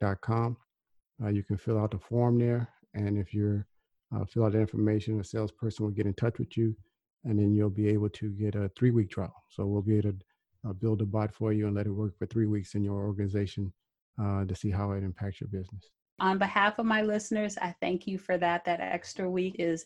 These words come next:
Speaker 2: absolutely great. So we've got the A P and happy dot diversified robotic dot com, and I will put that in the show notes. Um, listeners, if you wanna go over and sign up for that demo, you can get that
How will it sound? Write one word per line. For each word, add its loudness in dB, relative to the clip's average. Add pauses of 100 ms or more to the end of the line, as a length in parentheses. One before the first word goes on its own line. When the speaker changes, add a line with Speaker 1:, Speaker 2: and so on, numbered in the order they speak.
Speaker 2:
absolutely 0
great. -2
So 8
we've 0
got 4
the 10
A 4
P 0
and -4
happy 2
dot 0
diversified 2
robotic 4
dot 2 (100)
com, 4
and 4
I 6
will 4
put 2
that 6
in 2
the 2
show 2
notes. 4 (100)
Um, 6
listeners, 2
if 2
you 0
wanna 2
go 4
over 0
and 2
sign 2
up 2
for 2
that 4
demo, 2
you 0
can -4
get -4
that 0